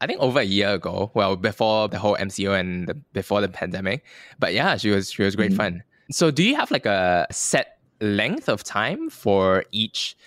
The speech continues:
Speaker 1: chef?
Speaker 2: I would say, uh, we try to do at least four to six weeks, just because, um, well, what I observe from the current market is that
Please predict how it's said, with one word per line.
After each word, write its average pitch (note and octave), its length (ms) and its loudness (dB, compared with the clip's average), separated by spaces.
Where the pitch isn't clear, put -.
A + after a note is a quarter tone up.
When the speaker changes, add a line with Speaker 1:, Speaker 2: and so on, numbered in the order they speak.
Speaker 1:
chef? - 520 -2
Speaker 2:
I B2+ 60 4
would B2+ 160 4
say, D#3+ 500 2
uh, G2 300 4
we G2 80 2
try C#3 200 2
to A2 120 -4
do A2 420 0
at F#2+ 200 0
least G#2+ 300 -2
four A2 320 0
to F#2 100 -8
six - 360 -4
weeks, A#2+ 340 -4
just A#2+ 220 0
because, A2+ 560 0
um, F2+ 720 0
well, A#2 160 4
what C3 220 6
I E2+ 100 6
observe G#2 320 2
from F#2+ 300 0
the F2 220 0
current G#2 380 2
market F#2+ 320 0
is E2+ 160 -6
that - 300 -2